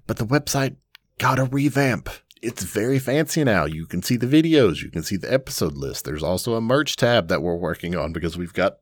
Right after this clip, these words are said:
very fancy merch coming soon. Also have friends of the podcast, social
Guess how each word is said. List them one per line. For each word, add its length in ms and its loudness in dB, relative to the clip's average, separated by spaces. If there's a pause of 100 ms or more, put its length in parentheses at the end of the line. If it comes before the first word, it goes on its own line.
very 380 2
fancy 380 0
merch 340 2
coming 240 -2
soon. 480 0 (340)
Also 280 4
have 160 4
friends 320 2
of 80 4
the 80 0
podcast, 880 2 (200)
social 600 2